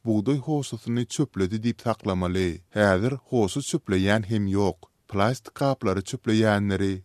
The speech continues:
zibil döreýänleri, spirtli içki içip tutulanlary, maskala ýagdaýy pet hojalyklaryň agzalaryny taklap, ellerine ýigirme manat berip, "Hosu çöpledim"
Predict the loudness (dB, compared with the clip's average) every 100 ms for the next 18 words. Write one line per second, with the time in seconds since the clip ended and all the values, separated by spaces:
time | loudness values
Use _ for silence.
0 | _ -2 0 0 2 2 4 4 2 2
1 | 2 2 0 -4 -18 -2 0 0 0 -6
2 | -6 -4 -4 -4 -10 -16 -6 -2 0 2
3 | 2 4 4 2 -4 _ -2 0 0 -2
4 | 0 4 4 2 0 -2 -2 -4 -4 -2
5 | -2 -2 -2 -2 -2 -2 2 2 2 0
6 | -2 -4 -6 0 2 2 0 _ 0 2
7 | 2 2 2 0 0 -2 -2 0 0 0
8 | -2 0 2 2 -2 _ 0 0 0 -2
9 | -2 2 2 4 2 -2